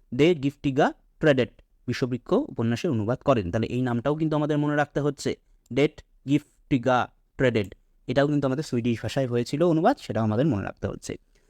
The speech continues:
বঙ্কিমচন্দ্র নিজে দ্য বেন অফ লাইফ নামে বিষবৃক্ষ উপন্যাসের ইংরেজি অনুবাদ করেছিলেন। এই তথ্যটাও কিন্তু আমাদের কাছে খুব, খুব গুরুত্বপূর্ণ। এই অনুবাদে তিনি লাট পত্নী লেডি এলিয়টকে উপহার পাঠিয়েছিলেন, অর্থাৎ ইংরেজিতে তিনি যে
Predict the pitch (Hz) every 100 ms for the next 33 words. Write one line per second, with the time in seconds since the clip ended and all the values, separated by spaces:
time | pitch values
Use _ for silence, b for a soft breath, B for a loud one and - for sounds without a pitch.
0 | - 147 180 214 208 208 202 160 175 208
1 | 156 101 120 139 131 123 160 185 180 -
2 | 127 139 131 123 123 117 131 120 123 120
3 | - 113 117 110 120 165 190 175 135 117
4 | 107 - 95 82 - - _ _ - 127
5 | 127 117 - 147 175 151 120 110 113 113
6 | 160 - 160 - 170 165 117 101 101 85
7 | - - - _ _ _ - 156 180 175
8 | 180 175 202 151 156 185 131 139 - 143
9 | - 143 139 127 139 175 135 131 123 -
10 | 175 139 - 110 160 110 104 101 - 98
11 | 107 - 165 123 120 117 135 147 127 139